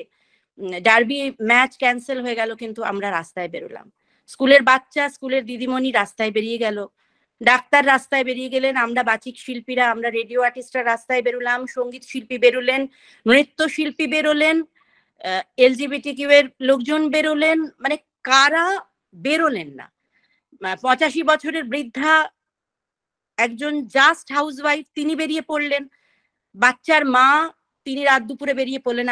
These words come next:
আমরা রাত দখল করতে বেরিয়ে পড়লাম। হঠাৎ করে এটা না আমার কাছেও খুব অবিশ্বাস্য,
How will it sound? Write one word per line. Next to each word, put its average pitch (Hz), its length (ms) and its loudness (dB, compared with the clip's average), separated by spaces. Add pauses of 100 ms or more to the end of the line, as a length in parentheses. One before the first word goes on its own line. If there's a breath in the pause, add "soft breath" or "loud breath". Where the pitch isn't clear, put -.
আমরা 277 180 -2 (180)
রাত 226 220 4 (260)
দখল 311 380 -4 (120)
করতে 311 260 -6 (100)
বেরিয়ে 208 340 2
পড়লাম। 175 280 -2 (520 soft breath)
হঠাৎ 330 440 4 (160)
করে 196 240 0 (1120)
এটা 359 260 2
না 427 60 8 (280)
আমার 339 320 4
কাছেও 381 340 -2
খুব 381 100 -4 (120)
অবিশ্বাস্য, - 540 -6